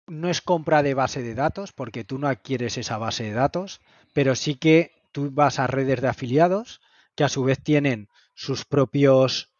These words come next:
sus propios, eh, eh, afiliados. Y, por ejemplo, tú dices, "Oye, busco este segmento", ¿no? Pues mujeres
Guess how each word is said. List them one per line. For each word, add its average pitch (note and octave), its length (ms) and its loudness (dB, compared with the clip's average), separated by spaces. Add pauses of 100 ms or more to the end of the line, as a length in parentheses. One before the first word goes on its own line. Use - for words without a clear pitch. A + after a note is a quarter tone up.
(340)
sus - 240 -4
propios, C3+ 1040 4
eh, B2+ 720 2 (640)
eh, B2+ 560 2
afiliados. D3 840 0 (580)
Y, D3+ 300 6
por C3 240 -2
ejemplo, B2+ 380 -2
tú B2+ 160 -2
dices, B2 420 0 (140)
"Oye, C3+ 220 4
busco C3 340 -2
este A#2+ 200 -4
segmento", A2+ 520 -6
¿no? A#2+ 160 -10
Pues A2 260 -10 (280)
mujeres B2 680 -2